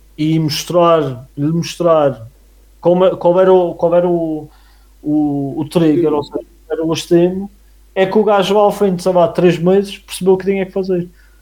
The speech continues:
Speaker 1: E, e é engraçado, porque lá está, às vezes são coisas que, pá, pô, quase parece que é, que é senso comum.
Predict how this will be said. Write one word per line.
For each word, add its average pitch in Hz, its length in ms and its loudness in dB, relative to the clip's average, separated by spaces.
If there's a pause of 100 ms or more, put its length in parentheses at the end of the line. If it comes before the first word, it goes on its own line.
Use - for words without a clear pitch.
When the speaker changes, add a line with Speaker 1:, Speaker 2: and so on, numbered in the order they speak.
(320)
Speaker 1:
E, 185 500 2
e 202 60 4
é 226 60 2
engraçado, 202 720 2
porque - 240 -10
lá 214 80 2
está, 185 320 2
às 180 100 0
vezes 202 160 -2
são 220 160 0
coisas 156 600 -2 (720)
que, 220 160 -10
pá, 196 260 0
pô, 202 220 0
quase 233 260 -2
parece 202 320 2
que 202 80 0
é, 156 480 2
que 180 80 0
é 175 40 2
senso 180 360 0
comum. 160 420 -2